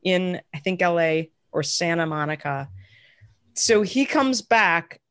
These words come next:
and they need him to help. He comes back from Seattle and they need him to help,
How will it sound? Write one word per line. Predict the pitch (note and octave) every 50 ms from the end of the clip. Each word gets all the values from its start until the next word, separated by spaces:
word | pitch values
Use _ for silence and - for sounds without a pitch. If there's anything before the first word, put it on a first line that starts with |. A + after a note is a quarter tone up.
| _ _ - F#3
and | F#3+ G3+ G3+
they | G3+ G#3
need | G#3+ A3+ B3 B3 A#3
him | A3 G#3 F#3
to | F#3+
help. | F3 - - - A3+ A3 A3 A3 - - _ _ _ _ _ _ _ _ _ _ _ _ _ _ _ _ _ _ _ -
He | G#3+ F#3
comes | - D4 C4+ A#3
back | - B3 A#3 A#3 -
from | A3+ G#3
Seattle | - - G#3+ G#3 G#3 G3+ G3
and | G3 G3
they | G3 G3+
need | G#3 G#3+ G#3
him | G#3+ F#3+ F#3
to | F#3+ E3+
help, | - - F#3+ F#3 F3+ -